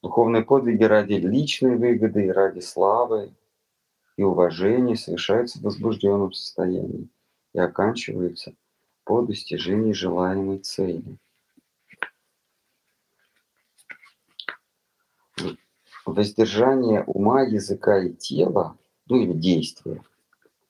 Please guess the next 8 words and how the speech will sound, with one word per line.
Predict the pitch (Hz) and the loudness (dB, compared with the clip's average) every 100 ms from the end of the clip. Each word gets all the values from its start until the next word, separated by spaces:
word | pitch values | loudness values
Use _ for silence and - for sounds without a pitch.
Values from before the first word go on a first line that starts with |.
| _ _ _ _ _ _ | _ _ _ _ _ _
ума, | 87 95 90 | -2 2 2
языка | 85 80 - 80 78 | 0 -8 -4 -2 -2
и | |
тела, | - - 104 135 - - _ _ _ | -6 -6 0 0 -2 -6 _ _ _
совершаемые | - - - 90 - 101 98 92 87 82 82 - - _ - | -18 -12 -6 -4 -2 0 2 0 0 0 -4 -10 -14 _ -18
в | - | -2
неуместное | 98 101 101 135 139 98 87 | 0 2 2 0 0 -2 -2
время, | 85 82 85 82 - | -2 -4 -2 -4 -8